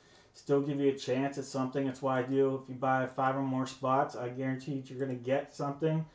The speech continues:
Uh, you're not walking away completely empty-handed. Uh, and the only reason why it's, like, five or more, um, is just that, you know,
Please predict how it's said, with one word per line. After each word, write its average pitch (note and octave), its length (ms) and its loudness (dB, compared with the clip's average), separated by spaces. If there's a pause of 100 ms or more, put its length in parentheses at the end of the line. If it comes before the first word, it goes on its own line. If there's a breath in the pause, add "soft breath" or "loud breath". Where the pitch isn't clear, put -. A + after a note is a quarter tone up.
(460 soft breath)
Uh, B2 320 -2
you're C3+ 80 -2
not C3 200 -2
walking C3 260 -2
away B2+ 220 -2
completely C#3 500 -6
empty-handed. C3+ 760 0 (800 soft breath)
Uh, A2+ 160 -10
and C3 140 0
the D#3 40 2
only D#3 140 6
reason D3 160 0
why D3 140 6
it's, C#3+ 120 0
like, C3+ 140 -2
five C#3 340 2
or C#3+ 40 0
more, C#3+ 360 0 (200)
um, B2 440 -2 (140)
is C3+ 160 -10
just C3 280 -4
that, B2+ 360 0
you C3+ 120 -2
know, A#2+ 340 -2